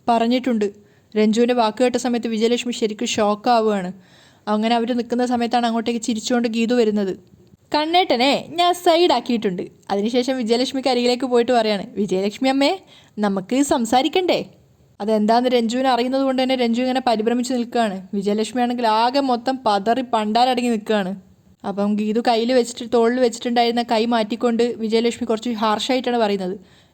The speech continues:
"ഗീതു ഇപ്പോൾ ഭർത്താവിൻ്റെ അരികിലേക്ക് ചെല്ല്." അപ്പം ഗീതുവും രഞ്ജു ഒരുപോലെ ഇങ്ങനെ ഷോക്കായിട്ട് നിൽക്കുകയാണ് വിജയലക്ഷ്മിയുടെ ആ മാറ്റം കാണുന്ന സമയത്ത്.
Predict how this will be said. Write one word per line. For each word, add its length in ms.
"ഗീതു 260
ഇപ്പോൾ 640
ഭർത്താവിൻ്റെ 580
അരികിലേക്ക് 420
ചെല്ല്." 320
അപ്പം 280
ഗീതുവും 400
രഞ്ജു 300
ഒരുപോലെ 420
ഇങ്ങനെ 220
ഷോക്കായിട്ട് 500
നിൽക്കുകയാണ് 320
വിജയലക്ഷ്മിയുടെ 500
ആ 40
മാറ്റം 400
കാണുന്ന 240
സമയത്ത്. 460